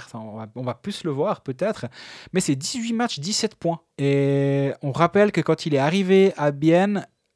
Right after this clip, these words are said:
nous on avait, pour faire un peu de, de,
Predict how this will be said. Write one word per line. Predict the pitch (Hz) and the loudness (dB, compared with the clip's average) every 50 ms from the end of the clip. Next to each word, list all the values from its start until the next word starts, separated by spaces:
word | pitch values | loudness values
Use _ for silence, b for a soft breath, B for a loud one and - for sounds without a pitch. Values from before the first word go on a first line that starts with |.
| _ _ _ _ _ _ | _ _ _ _ _ _
nous | - 156 165 196 226 | -2 0 2 2 4
on | 233 | 4
avait, | 208 175 156 143 143 139 131 - - - - - - - - _ _ 139 - | 4 4 4 2 0 0 -2 -6 -12 -18 -20 -20 -20 -20 -20 _ _ -20 -18
pour | - 135 | -16 -8
faire | - 160 147 | -6 -4 -4
un | 151 - | -2 -4
peu | - 143 | -4 -4
de, | 135 131 127 127 123 | -4 -2 -2 -4 -4
de, | 123 123 127 | -6 -10 -14